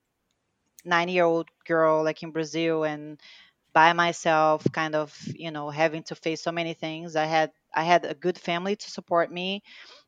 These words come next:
and to be there for me and friends. But in the end of the day, you have to make your own decisions, right? So, um, I think another thing that made me stronger was, you know, being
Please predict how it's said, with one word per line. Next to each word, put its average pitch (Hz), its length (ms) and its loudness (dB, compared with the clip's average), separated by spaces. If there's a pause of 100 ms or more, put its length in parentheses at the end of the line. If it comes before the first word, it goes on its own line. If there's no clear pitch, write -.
and 160 260 -4
to 170 80 -6
be 175 100 2
there 165 180 4
for 180 120 0
me 175 180 -2
and 160 120 -8
friends. 180 720 -4
But 180 180 6
in 208 120 -2
the 220 60 0
end 220 120 0
of 202 100 -6
the 190 120 0
day, 180 280 2
you 196 140 -2
have 196 160 0
to 185 80 -10
make 180 180 -4
your 165 80 -4
own 165 120 -6
decisions, 151 540 -6
right? 147 240 -4
So, 156 420 -2 (480)
um, 151 640 0 (1160)
I 208 120 8
think 233 540 -2
another 202 300 6
thing 214 160 -2
that 190 140 6
made 196 140 2
me 185 100 -2
stronger 185 440 2
was, 170 380 4
you 214 100 -2
know, 165 220 0
being 170 240 -8